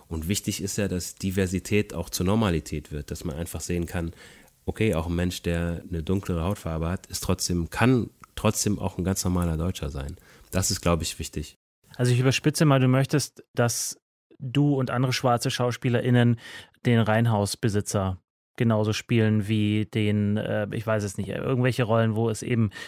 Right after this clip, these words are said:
Speaker 2: überhaupt keine Frage ist, ob in Mitte der Gesellschaft oder nicht.
Speaker 1: Genau. Also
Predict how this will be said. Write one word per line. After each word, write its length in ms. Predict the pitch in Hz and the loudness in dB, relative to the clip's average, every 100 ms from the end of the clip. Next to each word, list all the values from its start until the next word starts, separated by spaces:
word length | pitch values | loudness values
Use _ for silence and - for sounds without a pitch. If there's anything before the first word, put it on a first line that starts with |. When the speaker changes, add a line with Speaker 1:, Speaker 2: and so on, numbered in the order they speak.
| - | -4
Speaker 2:
überhaupt 300 | 120 117 - | 2 2 2
keine 160 | 117 110 | 2 0
Frage 440 | - 113 120 117 | 0 0 2 2
ist, 460 | 120 107 - - - | 0 -2 -4 -8 -4
ob 180 | 120 - - | -4 -4 -10
in 220 | 110 127 110 | -6 0 0
Mitte 180 | 110 | 0
der 160 | 104 101 | -2 -2
Gesellschaft 500 | 98 104 101 101 - | -2 -2 -2 -6 -8
oder 160 | 98 90 | -6 -6
nicht. 260 | 90 - - _ | -6 -10 -20 _
Speaker 1:
Genau. 440 | - 131 160 135 - - - - _ | -10 -2 2 2 -2 -10 -20 -20 _
Also 460 | 107 110 120 113 | 2 4 4 0